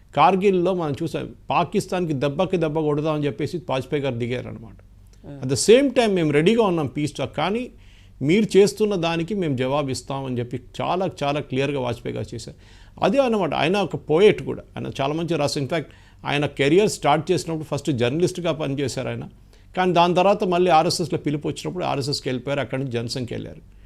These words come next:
Speaker 1: So డెఫినెట్‌గా మనం చూస్తున్న దానికి ఏంటంటే, ఈ ఒక వాజ్పేయి గారి ఎరా అనేది ఇప్పుడున్న రాజకీయ, ఇప్పుడున్న పొలిటీషియన్స్కి ఒక ఎగ్జాంపుల్గా చెప్పాలంటే చాలా కష్టం. ఎందుకంటే అదొక డిఫరెంట్ ఎరా అండి, ఎందుకంటే అదొక డిఫరెంట్ టైమ్ అది.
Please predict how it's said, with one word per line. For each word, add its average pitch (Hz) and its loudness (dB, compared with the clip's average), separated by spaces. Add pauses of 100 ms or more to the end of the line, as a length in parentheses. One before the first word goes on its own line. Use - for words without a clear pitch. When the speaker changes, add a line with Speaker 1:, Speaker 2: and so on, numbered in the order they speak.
(240)
Speaker 1:
So 175 0
డెఫినెట్‌గా 202 0
మనం 220 0 (100)
చూస్తున్న 175 -4
దానికి 147 -6
ఏంటంటే, 143 -6
ఈ 180 0
ఒక 180 -2
వాజ్పేయి 127 -2
గారి 185 -2
ఎరా 135 0
అనేది 147 -4 (400)
ఇప్పుడున్న 247 0
రాజకీయ, 180 2
ఇప్పుడున్న 180 -2
పొలిటీషియన్స్కి 147 -4
ఒక 147 -6
ఎగ్జాంపుల్గా 170 -2
చెప్పాలంటే 143 -4
చాలా 143 -2
కష్టం. 127 -8 (140)
ఎందుకంటే 147 -6 (480)
అదొక 175 0
డిఫరెంట్ 160 -2
ఎరా 123 -2
అండి, 113 -6
ఎందుకంటే 139 -6
అదొక 143 0
డిఫరెంట్ 156 -4
టైమ్ 147 0
అది. - -10